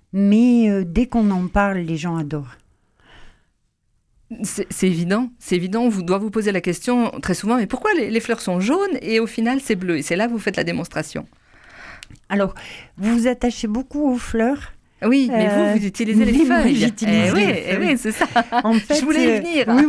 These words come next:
Speaker 1: oui, mais c'est les, les feuilles sont vertes, c'est elles qui sont médicinales, c'est elles qui sont colorantes. On a créé un muséum du pastel,
Speaker 2: Mm.
Speaker 1: dont je commence la visite par la couleur,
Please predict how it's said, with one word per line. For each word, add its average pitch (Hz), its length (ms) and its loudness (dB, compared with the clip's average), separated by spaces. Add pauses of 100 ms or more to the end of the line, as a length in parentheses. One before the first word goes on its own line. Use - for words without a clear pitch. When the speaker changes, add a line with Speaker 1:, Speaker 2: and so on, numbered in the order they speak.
Speaker 1:
oui, 311 200 6
mais 214 300 4
c'est 240 200 0
les, 214 220 0
les 208 300 0
feuilles 294 380 2
sont 233 280 2
vertes, 254 400 -2
c'est - 360 -6
elles 294 160 0
qui 254 120 -6
sont 233 200 0
médicinales, 214 760 2
c'est - 380 -6
elles 285 220 0
qui 220 160 -4
sont 240 280 0
colorantes. 196 800 0 (580)
On 208 220 4
a 262 80 4
créé 285 420 2
un 226 80 4
muséum 233 600 6
du 202 140 -4
pastel, 185 580 -2
Speaker 2:
Mm. - 560 -14
Speaker 1:
dont 233 180 2
je 214 120 0
commence 269 420 2
la 233 140 2
visite 202 540 -4
par 180 220 -2
la 175 140 0
couleur, 208 800 0